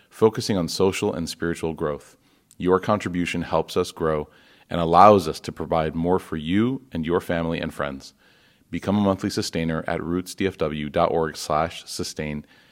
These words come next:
and please honor us with a visit to Dallas, Texas. Welcome home.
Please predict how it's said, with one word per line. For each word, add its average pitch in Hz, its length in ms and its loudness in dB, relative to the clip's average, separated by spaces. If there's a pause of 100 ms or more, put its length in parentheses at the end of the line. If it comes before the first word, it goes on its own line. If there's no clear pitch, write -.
(160)
and 80 180 -8
please 104 300 0
honor 95 280 4
us 76 160 -2
with 82 120 -4
a 82 40 -2
visit 90 400 0 (260)
to - 100 -10
Dallas, 78 340 0
Texas. - 520 -12 (260)
Welcome - 260 -4
home. - 240 -12